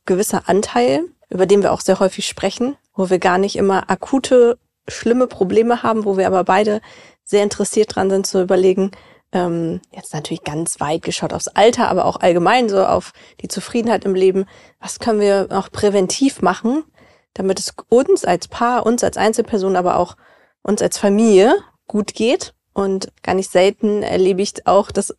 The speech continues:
andere Menschen darauf dann reagieren und sagen, "Ja, aber warum macht ihr denn das?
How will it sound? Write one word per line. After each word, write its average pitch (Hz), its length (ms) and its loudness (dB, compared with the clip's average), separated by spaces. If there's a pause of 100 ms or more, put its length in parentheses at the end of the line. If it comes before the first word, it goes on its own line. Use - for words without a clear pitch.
andere 214 320 4
Menschen 208 340 2
darauf 196 240 2
dann 190 160 -2
reagieren 190 460 2
und 180 80 -2
sagen, 180 260 0 (420)
"Ja, 175 100 -16
aber 170 100 -10
warum 170 200 -6
macht 196 260 -4
ihr 262 80 2
denn 240 180 0
das? 233 420 -2